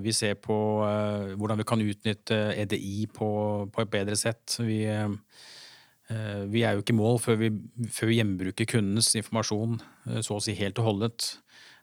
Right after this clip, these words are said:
Eh, og da gjelder det å jobbe inn i, i kundens systemer, så å si, og jobbe sammen med kunden, sånn at de har den rette tollinformasjonen fra eksport til import har funnet sted. Det er det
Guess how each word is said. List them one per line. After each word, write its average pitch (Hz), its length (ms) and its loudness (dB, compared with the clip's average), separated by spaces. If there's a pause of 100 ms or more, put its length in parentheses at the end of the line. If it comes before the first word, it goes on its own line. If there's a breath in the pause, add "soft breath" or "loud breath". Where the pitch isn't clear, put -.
(120)
Eh, 104 640 -2
og 107 100 -2
da 113 140 4
gjelder 104 240 2
det 113 100 4
å 110 60 4
jobbe 101 180 -2
inn 107 240 2
i, 110 140 2 (680 soft breath)
i 123 80 2
kundens 107 640 2
systemer, 120 480 4
så 120 120 6
å 110 40 2
si, 107 160 2
og 110 80 4
jobbe 107 240 2
sammen 104 240 0
med 117 80 0
kunden, 113 240 4
sånn 110 160 2
at 113 220 -2
de 104 180 2
har 104 240 2
den 117 160 4
rette 110 240 -4
tollinformasjonen 104 880 0
fra 110 200 0
eksport - 360 -2
til 104 160 0
import 101 280 -4
har 113 120 0
funnet 107 240 -2
sted. 120 240 2
Det 110 80 2
er 110 80 2
det 104 140 0